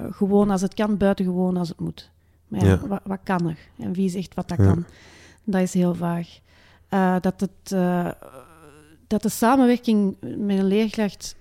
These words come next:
Speaker 1: valt of staat met de goodwill van beide partijen, hè, van de leerkracht en van de ouders, dat is, dat staat ook vast. Hè, de, de, je moet dat zien,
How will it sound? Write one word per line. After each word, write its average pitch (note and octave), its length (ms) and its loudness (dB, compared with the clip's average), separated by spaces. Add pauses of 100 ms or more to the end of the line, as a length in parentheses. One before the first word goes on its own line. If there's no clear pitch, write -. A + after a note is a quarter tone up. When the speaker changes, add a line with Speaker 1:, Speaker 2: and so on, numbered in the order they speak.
Speaker 1:
valt G3 320 -2
of G3+ 60 -6
staat - 320 -4
met G3 100 -6
de G3+ 100 -4
goodwill G3 380 0
van F3 300 0
beide F3 300 -2
partijen, F#3 560 -6
hè, A3+ 160 -6
van G3 140 -4
de F3+ 60 -4
leerkracht F3 360 -8
en F#3+ 120 -6
van F3+ 100 -6
de F3+ 60 -6
ouders, G#3+ 400 -6 (360)
dat G3+ 120 0
is, G3 180 0
dat G#3 140 -2
staat F#3 180 -2
ook - 120 -4
vast. - 460 -12 (600)
Hè, - 180 -14
de, F3 140 -16
de, - 140 -14 (360)
je F#3 280 -8
moet A3 120 -2
dat F#3 140 2
zien, F#3+ 380 -2